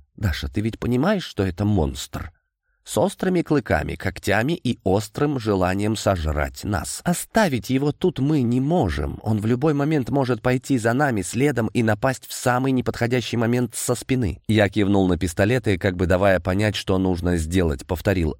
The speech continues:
«Оставлять его здесь опасно». «Верно», кивнула Дарья и быстро добавила: «Поэтому мы возьмём его с собой?» Удивиться я не успел, угрожающе зарычал Пушок.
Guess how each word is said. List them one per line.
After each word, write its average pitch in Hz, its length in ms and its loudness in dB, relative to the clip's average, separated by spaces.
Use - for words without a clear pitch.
«Оставлять 80 800 -2
его 71 240 -2
здесь 69 320 -6
опасно». 87 720 -4
«Верно», 117 480 0
кивнула 85 460 0
Дарья 95 320 0
и 92 180 -2
быстро 90 400 0
добавила: 80 640 0
«Поэтому 220 500 0
мы 208 140 2
возьмём 196 340 0
его 190 220 2
с - 60 -4
собой?» 214 460 0
Удивиться 104 800 2
я 92 180 4
не 87 140 0
успел, 82 560 0
угрожающе 82 880 2
зарычал 76 560 0
Пушок. - 640 -2